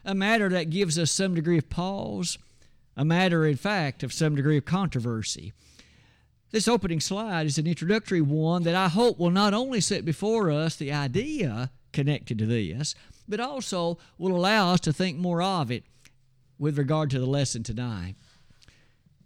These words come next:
Criticism, quite frankly, is a matter of notable challenge.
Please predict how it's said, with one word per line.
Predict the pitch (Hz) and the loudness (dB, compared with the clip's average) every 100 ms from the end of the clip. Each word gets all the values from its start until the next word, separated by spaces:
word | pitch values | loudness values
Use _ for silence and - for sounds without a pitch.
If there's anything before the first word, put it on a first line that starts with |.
| _ _ _ | _ _ _
Criticism, | - 302 269 208 190 180 165 | -2 0 2 4 4 2 -2
quite | 196 180 - | -4 -4 -4
frankly, | 185 214 - 151 | -4 -4 -4 -8
is | 139 | -8
a | |
matter | 139 170 185 147 139 135 | -6 -4 -4 0 0 0
of | 139 117 - - | -2 -4 -10 -10
notable | 127 143 180 190 113 117 | -6 -2 2 2 2 -4
challenge. | - 135 110 60 53 67 - | -2 -2 -2 -8 -12 -12 -12